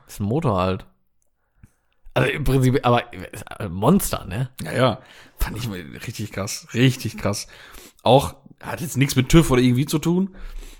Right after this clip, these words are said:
Speaker 2: Äh, ein Kumpel von mir aus Holland, das ist der Nils. Grüße gehen raus, hey.
Speaker 1: Ja. Hallo Nils, unbekannterweise.
Speaker 2: Hi, Junge.
Speaker 1: <laughs> Wer hat das Ganze gemacht,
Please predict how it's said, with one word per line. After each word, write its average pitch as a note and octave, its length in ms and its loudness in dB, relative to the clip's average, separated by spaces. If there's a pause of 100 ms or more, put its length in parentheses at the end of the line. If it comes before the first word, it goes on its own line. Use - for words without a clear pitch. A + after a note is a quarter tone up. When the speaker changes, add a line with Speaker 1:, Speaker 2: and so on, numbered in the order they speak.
(120)
Speaker 2:
Äh, G#2+ 320 2 (240)
ein B2+ 80 -10
Kumpel D3+ 240 -2
von D#3+ 100 -4
mir F#3+ 320 -2
aus - 180 -4
Holland, D#3 340 2 (840)
das A#2 120 -4
ist - 100 -2
der B2 60 6
Nils. A3 520 6 (180)
Grüße G3+ 280 2
gehen G3+ 160 6
raus, G#3+ 360 6
hey. A3 200 6
Speaker 1:
Ja. - 60 -4 (200)
Hallo A3+ 220 8
Nils, A#3 380 6
unbekannterweise. E3 680 6
Speaker 2:
Hi, D4 140 12
Junge. D#4 300 6 (460)
Speaker 1:
<laughs> - 440 -8
Wer C#3+ 140 6
hat F#3 100 2
das E3+ 120 0
Ganze G#3+ 260 6
gemacht, G3+ 120 6